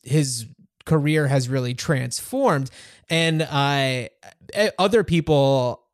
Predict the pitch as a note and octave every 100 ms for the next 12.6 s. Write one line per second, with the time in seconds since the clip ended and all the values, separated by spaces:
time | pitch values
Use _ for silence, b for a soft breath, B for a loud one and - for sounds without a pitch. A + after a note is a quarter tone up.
0 | _ _ D#3 D#3 D#3 C#3+ C#3+ C#3 C3+ -
1 | C3 C#3+ B2+ A#2 D3 C#3 C#3+ - - D3
2 | C#3 C3+ C3+ C3 C3 C3 b b b b
3 | b b _ _ _ D#3 C#3+ C3+ C3 B2
4 | A#2 C3 A#2+ C#3 C3+ B2+ B2+ B2 B2+ C3+
5 | A#3 B3+ C#3+ A2 G#2 A#2+ C3 A#2 C#3 C3+
6 | C3+ C3+ C3+ C3+ B2 C3+ C#3 B2 B2 C3
7 | C3 B2+ - B2 A#2+ A#2+ B2 D#3 A#3 A#3
8 | - B2 A#2+ A2+ C#3 E3+ b b b D#3
9 | D3 E3+ - - D4+ F#4 C#4 F3 C3 A#2
10 | A#2+ B2+ A#2+ A#2 A#2 B2 C3 B2 - B2+
11 | - C3+ B2 A#2 - B2+ A#2 B2 B2 A#2
12 | A2+ B2+ A2+ G#2+ F2+